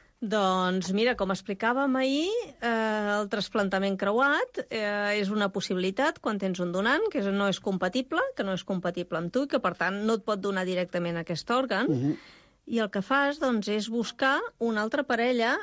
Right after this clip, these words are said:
Speaker 1: amb la que puguis intercanviar els donants. És a dir, d'alguna manera és un creuament o un intercanvi de parelles, que nosaltres diem així en broma, no?
Speaker 2: Això ho busca el metge, no? O
Speaker 1: Ah,
Speaker 2: qui ho
Speaker 1: sí.
Speaker 2: busca?
Speaker 1: Aleshores, tota,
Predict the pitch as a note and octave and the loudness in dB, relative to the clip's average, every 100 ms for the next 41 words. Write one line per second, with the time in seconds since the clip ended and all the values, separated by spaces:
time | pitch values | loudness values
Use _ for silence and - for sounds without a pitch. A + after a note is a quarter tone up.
0 | - A#3+ A3 G3+ G3+ A#3 G#3+ C4 - - | -2 0 2 0 -2 -2 -2 -2 -4 -2
1 | A3 G3 F#3 - F3 E3+ F3+ F#3+ F#3 G3+ | -2 0 -2 0 0 2 2 0 0 -2
2 | F3 - - - - - F#3 E3+ E3+ F3 | -2 -8 -10 -8 -8 -8 -4 -2 0 2
3 | E3+ F3+ G3+ G3+ G3+ G#3 A3 A3+ A3+ G#3 | 2 2 0 0 2 2 0 2 0 0
4 | G3 G3 F#3+ F#3+ F#3 F3+ F#3+ B3+ C#4+ A#3+ | -2 -2 -2 0 2 2 2 2 2 2
5 | A3+ A3+ G3+ A3 G#3+ A3+ A#3+ G#3 F#3 G3+ | 2 2 0 2 2 2 0 0 0 2
6 | F3+ F3 - F#3+ F3 F3+ F3+ F3+ E3+ E3+ | 0 -2 -4 -2 -2 0 0 0 0 0
7 | F3 G3 F#3 F#3 F3 F3 E3+ C4 C5+ E3+ | -2 -2 0 2 2 0 0 2 2 2
8 | F#3 G3+ - G3+ C#3 C#3 A2 G2 A2 A3 | 2 0 0 0 2 0 -2 -6 -4 -4
9 | G3 A#2 A#3+ A#3+ - E4 C#4 C4 E3 - | -4 0 2 2 2 2 2 0 0 -2
10 | G#3 C4+ D4 C#4 A#3 - F#4 F#4 E4 C4+ | 0 2 4 2 0 -2 -4 -2 0 0
11 | B3+ B3 | 0 -2